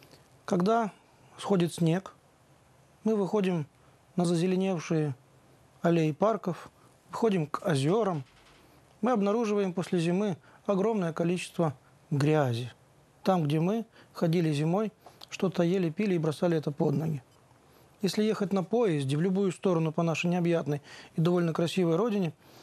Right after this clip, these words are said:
то вдоль насыпи железнодорожных мы видим огромные кучи различной грязи.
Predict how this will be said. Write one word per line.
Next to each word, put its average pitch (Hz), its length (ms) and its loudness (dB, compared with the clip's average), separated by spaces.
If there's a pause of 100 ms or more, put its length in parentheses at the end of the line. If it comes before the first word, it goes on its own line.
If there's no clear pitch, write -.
(160)
то 185 120 2
вдоль 175 400 2 (560)
насыпи 190 500 0
железнодорожных 156 880 0 (340)
мы 196 100 2
видим 214 220 0
огромные 170 760 -2
кучи 185 420 -2 (240)
различной 175 560 0
грязи. 135 560 0